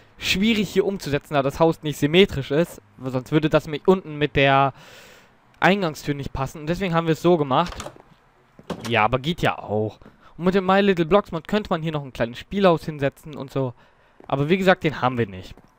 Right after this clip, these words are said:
Und wir möchten, dass unsere Map hier, ähm, Vanilla bleibt. Denn Vanilla gibt immer noch die besten Möglichkeiten, es später für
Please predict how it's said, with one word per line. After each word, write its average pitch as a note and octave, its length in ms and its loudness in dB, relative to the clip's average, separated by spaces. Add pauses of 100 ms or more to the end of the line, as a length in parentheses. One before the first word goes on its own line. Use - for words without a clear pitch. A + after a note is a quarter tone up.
(200)
Und E3+ 300 -2
wir D#3+ 80 0
möchten, F3+ 260 -4
dass D3 140 -4
unsere C#3+ 260 -6
Map F#3+ 260 -2
hier, E3 320 2 (300)
ähm, A#2 640 -6 (140)
Vanilla G#3 500 6
bleibt. F#3 440 0 (600)
Denn D3 340 2 (240)
Vanilla D#3+ 460 0
gibt C3+ 320 -14
immer D3 160 -4
noch C#3+ 140 -8
die D3 120 -10
besten A#2+ 520 -10
Möglichkeiten, C3+ 840 -2
es - 320 -6
später D#3+ 460 -2
für D3+ 400 0